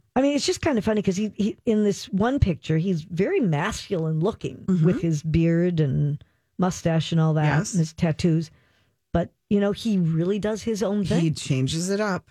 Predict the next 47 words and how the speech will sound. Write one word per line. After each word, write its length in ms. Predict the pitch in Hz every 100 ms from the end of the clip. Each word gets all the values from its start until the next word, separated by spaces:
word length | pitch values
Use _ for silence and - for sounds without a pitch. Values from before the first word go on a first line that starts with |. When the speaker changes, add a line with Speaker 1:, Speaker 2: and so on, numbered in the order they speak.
| -
Speaker 1:
Oh, 160 | 233
yes. 540 | 214 180 202 117 - -
Speaker 2:
Whatever. 640 | 151 139 135 139 156 170
Speaker 1:
Yeah, 80 | 170
all 60 | 147
the 60 |
Speaker 2:
And 80 | 151
Speaker 1:
time. 200 | 151 151
Speaker 2:
that, 320 | 151 147 160 -
I 100 | 143
think 280 | 123 147 143
a 40 |
lot 220 | 156 139 151
of 60 |
people 360 | 151 160 170 165
love 260 | 160 185 202
that 260 | 220 220 -
about 380 | 175 160 185 196
him. 380 | 240 262 311
And 260 | 311 180 156
it 140 | 156
is 200 | 151 147
very 360 | 143 160 165 180
much 300 | 175 170 -
in 100 | 165
keeping 380 | 156 175 180 170
with 160 | 160 156
the 80 |
times. 640 | 151 - 185 185 214 240 214
Do 100 | 170
you 80 | 165
want 220 | 165 170
to, 300 | 170 165 160
um, 240 | 160 160 160
Speaker 1:
Oh, 200 | 233 254
do 80 | 262
we 60 |
Speaker 2:
speaking 220 | 233 233 196
Speaker 1:
have 220 | 196 214
Speaker 2:
of 60 |
that, 140 | 214 220
Speaker 1:
time 420 | 214 208 247 262
to 120 | 254
Speaker 2:
talk 100 | 208
Speaker 1:
do 80 | 233 247
that? 0 |
Speaker 2:
about, 460 | 190 175 180 -